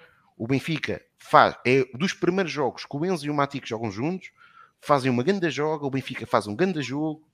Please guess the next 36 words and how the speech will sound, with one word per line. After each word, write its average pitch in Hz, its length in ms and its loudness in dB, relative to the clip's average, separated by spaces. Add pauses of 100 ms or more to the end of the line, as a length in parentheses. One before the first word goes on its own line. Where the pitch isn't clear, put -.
(140)
é 135 540 4 (260)
gamadíssimo, 175 920 4
com 131 200 -2
duas 156 220 0
ou 156 60 2
grandes 151 200 0
penalidades 135 460 0
que - 60 -14
ficam 127 200 -6
por 131 140 -4
assinalar 117 600 4
e 117 100 -2
uma 127 160 -2
que 131 100 -2
é - 20 2
marcada 113 360 2
que 123 120 -4
é - 20 2
inacreditável. 120 720 0 (340)
Pronto, 107 320 0
é 240 80 6
um 208 140 6
jogo, 175 480 -4 (120)
é 170 60 2
um 156 120 2
jogo 131 400 -6
à, 98 560 0 (480)
à, 135 120 4 (640)
à, 82 460 0 (720)
com 196 120 8
uma 202 120 10
equipa 185 300 2
de 170 60 6
arbitragem 156 500 0
à 139 60 0
Conceição. - 480 -8